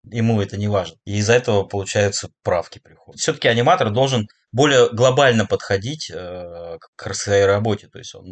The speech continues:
более шире должен видеть не только свой шот, а видеть шоты вокруг, видеть, э, примеры анимации, которые делали другие ребята, да, и, соответственно, в этом стиле как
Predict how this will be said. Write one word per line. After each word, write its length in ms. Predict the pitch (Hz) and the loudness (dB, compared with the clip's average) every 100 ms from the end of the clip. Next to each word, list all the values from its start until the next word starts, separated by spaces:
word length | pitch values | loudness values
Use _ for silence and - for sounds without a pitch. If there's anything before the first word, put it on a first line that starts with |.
| 95 | -4
более 280 | 113 131 - | 0 2 2
шире 280 | - 160 117 | 0 -2 -2
должен 320 | 104 95 95 | -2 -2 -4
видеть 300 | 110 113 - - _ | -6 -6 -10 -20 _
не 80 | 117 | 0
только 240 | 113 - - | 2 2 0
свой 220 | - 110 | -2 -2
шот, 260 | - 98 - _ _ - | 0 -2 -4 _ _ -8
а 80 | |
видеть 240 | 101 117 107 | -4 -4 -2
шоты 240 | 120 107 | -2 -2
вокруг, 460 | 101 104 165 202 - _ _ _ | -2 0 0 -2 -8 _ _ _
видеть, 320 | 107 113 104 - | -4 -4 -4 -4
э, 280 | 107 101 98 | 2 4 4
примеры 340 | 110 120 120 101 | 2 0 4 4
анимации, 960 | 98 104 101 - - 92 90 90 87 82 - | 2 2 2 0 -6 -6 -8 -10 -12 -16 -4
которые 300 | 120 107 101 | -2 0 0
делали 240 | 101 95 92 | 2 0 0
другие 340 | 104 107 185 | -4 -2 -4
ребята, 340 | 165 135 - 92 | 0 0 0 -2
да, 280 | 98 135 - | -4 -4 -8
и, 80 | 101 | -8
соответственно, 540 | - 104 120 - 98 - _ _ | -4 -2 -4 -4 -6 -8 _ _
в 80 | 104 | 0
этом 180 | 113 107 | 0 0
стиле 320 | - 147 160 | -2 -2 -2
как 160 | 113 | -4